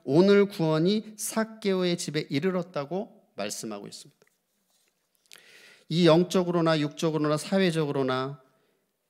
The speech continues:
그 어떤 걸 봐도 구원받을 자격이라고는 하나도 없었던 삭개오가, 이 완전 나띵의 죄인이었던 이 삭개오가 자신을 사랑하고 구원해 주신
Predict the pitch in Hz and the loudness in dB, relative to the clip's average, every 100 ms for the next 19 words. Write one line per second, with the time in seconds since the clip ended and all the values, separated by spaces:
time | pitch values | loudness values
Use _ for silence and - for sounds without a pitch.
0 | _ _ - 160 - 165 - 262 254 233 | _ _ -6 -4 2 0 2 0 4 4
1 | 202 151 127 113 - 202 208 214 202 185 | 4 0 -4 -8 -8 0 2 2 0 -2
2 | 175 175 180 175 - - 131 160 143 139 | -2 -2 -4 -6 -12 -10 -6 -4 -4 -4
3 | 131 120 110 147 104 98 - - 277 240 | -4 -4 -4 -2 -2 -6 -16 -14 -6 -2
4 | 233 226 208 202 - 127 - 143 139 - | -2 0 -2 -2 -2 -6 -6 -6 -8 -8
5 | 127 127 - 185 - 147 - _ _ _ | -10 -10 -14 -16 -14 -14 -16 _ _ _
6 | _ _ _ _ _ _ _ _ 120 123 | _ _ _ _ _ _ _ _ -12 -8
7 | 113 139 196 202 196 190 190 - - _ | -2 0 0 0 0 0 -2 -8 -20 _
8 | - 110 143 - 196 190 185 131 139 131 | -2 -2 -2 -2 2 2 0 -2 -4 -4
9 | 107 - 104 - _ _ _ _ _ _ | -8 -12 -20 -20 _ _ _ _ _ _
10 | _ _ _ _ _ _ - 202 196 214 | _ _ _ _ _ _ -4 0 0 0
11 | 196 - 135 104 107 - _ - 160 - | -4 -4 -4 -4 -8 -10 _ -6 -2 0
12 | 185 180 175 175 165 156 143 226 247 - | 0 0 -2 -2 -2 -4 -4 -4 -4 -8
13 | _ - - 131 120 107 98 - | _ -12 -6 -4 -6 -10 -14 -14